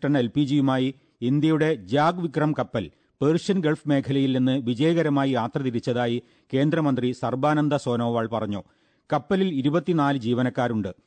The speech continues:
ഈ മാസം പതിനഞ്ചിന് കപ്പൽ രാജ്യത്ത് എത്തിച്ചേരുമെന്നും അദ്ദേഹം സാമൂഹിക മാധ്യമത്തിൽ കുറിച്ചു. പാകിസ്ഥാൻ തലസ്ഥാനമായ ഇസ്ലാമാബാദിൽ അമേരിക്കയും ഇറാനും തമ്മിൽ ചർച്ചകൾ നടത്തിവരികയാണെന്ന്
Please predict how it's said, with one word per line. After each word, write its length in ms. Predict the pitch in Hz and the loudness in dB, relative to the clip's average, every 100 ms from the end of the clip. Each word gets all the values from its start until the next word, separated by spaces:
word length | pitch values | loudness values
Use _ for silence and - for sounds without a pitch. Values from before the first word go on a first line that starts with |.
| _ _ - | _ _ -4
ഈ 100 | 156 | 0
മാസം 360 | 190 180 180 175 | 2 2 0 0
പതിനഞ്ചിന് 560 | 147 143 156 147 156 151 | 0 2 2 2 0 0
കപ്പൽ 320 | 123 - 151 | -4 -2 0
രാജ്യത്ത് 360 | 131 131 139 151 | 0 0 -2 -4
എത്തിച്ചേരുമെന്നും 720 | 120 170 - 147 135 127 131 - _ | -2 -2 0 0 2 2 0 -2 _
അദ്ദേഹം 380 | 113 117 135 139 | -6 -2 0 -2
സാമൂഹിക 540 | 135 127 131 143 139 135 | -2 0 2 0 0 0
മാധ്യമത്തിൽ 580 | 123 117 123 120 123 | 0 -2 -4 -4 -4
കുറിച്ചു. 400 | 107 117 101 107 - _ _ _ _ _ _ _ - | -6 -6 -6 -10 -12 _ _ _ _ _ _ _ -2
പാകിസ്ഥാൻ 600 | 151 185 220 - 214 214 | 2 2 0 -2 0 0
തലസ്ഥാനമായ 720 | 170 160 - 170 160 151 151 143 | 0 0 0 0 2 4 2 0
ഇസ്ലാമാബാദിൽ 840 | 123 160 170 170 156 147 139 143 - | -2 0 2 2 2 2 2 -2 -2
അമേരിക്കയും 640 | 123 139 156 160 160 156 | 2 4 2 2 2 2
ഇറാനും 340 | 123 135 151 151 | 2 2 0 0
തമ്മിൽ 220 | 139 139 | 0 -2
ചർച്ചകൾ 500 | 131 113 - 156 151 | -2 -6 -4 -2 0
നടത്തിവരികയാണെന്ന് 1000 | 139 127 139 139 127 127 123 120 120 | 0 0 -2 0 0 0 0 -2 -4